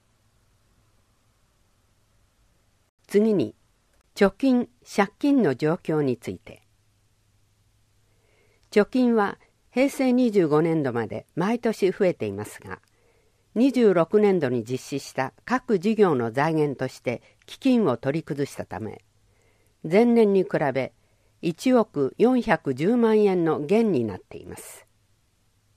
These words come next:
借金は平成二十六年度まで毎年減り続けています。特に二十六年度は通常の償還に加え、繰り上げ償還を実施したため、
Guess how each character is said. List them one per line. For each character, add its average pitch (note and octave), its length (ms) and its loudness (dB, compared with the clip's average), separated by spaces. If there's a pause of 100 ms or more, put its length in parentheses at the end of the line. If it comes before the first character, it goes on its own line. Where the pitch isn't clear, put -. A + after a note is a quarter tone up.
(1160)
借 G3+ 180 0 (100)
金 C4 220 2
は A2+ 200 -4 (520)
平 C4+ 180 0
成 C4 220 2
二 B3 180 2
十 G3+ 180 2
六 C#3+ 260 0
年 E3+ 200 0
度 B2 100 -4
ま A2+ 160 -4
で G#2 220 -10
毎 F#3+ 240 0
年 G3+ 300 -2
減 F3 160 0
り G3 100 0
続 E3 220 -6
け A2+ 120 -6
て - 120 -14
い F#2+ 80 -12
ま G2+ 140 -12
す。 - 260 -20 (880)
特 G3+ 260 -2
に C#3 220 -2 (180)
二 A#3 200 2
十 G3+ 220 0
六 C3+ 260 -2
年 D#3 220 0
度 G#2+ 120 -6
は G2+ 180 -10 (240)
通 B3 220 0
常 A#3 200 4
の G#3 120 4
償 F#3+ 240 0
還 F3 260 -4
に D3+ 100 -2
加 C3+ 280 -4
え、 G#2+ 200 -12 (500)
繰 G3 120 2
り A#3 120 4
上 C4 120 4
げ C4+ 100 0
償 B3 300 -2
還 C3+ 240 -2
を A#2 100 -8
実 C#3 200 -8
施 - 220 -12
し - 140 -18
た B2 120 -4
た A#2+ 120 -10
め、 A2+ 260 -10